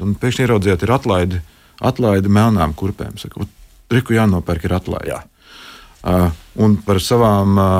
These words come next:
Speaker 1: brūnajām kursēm aizmirsāt. Aiziet uz mājām, "Bet man taču vajadzēja brūnās kurpes, jo man vajadzēja pieskaņot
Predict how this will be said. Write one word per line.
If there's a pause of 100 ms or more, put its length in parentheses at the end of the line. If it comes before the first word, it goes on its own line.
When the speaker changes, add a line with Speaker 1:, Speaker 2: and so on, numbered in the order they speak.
(260)
Speaker 1:
brūnajām
kursēm
aizmirsāt.
Aiziet
uz
mājām,
"Bet
man
taču
vajadzēja
brūnās
kurpes,
jo
man
vajadzēja
pieskaņot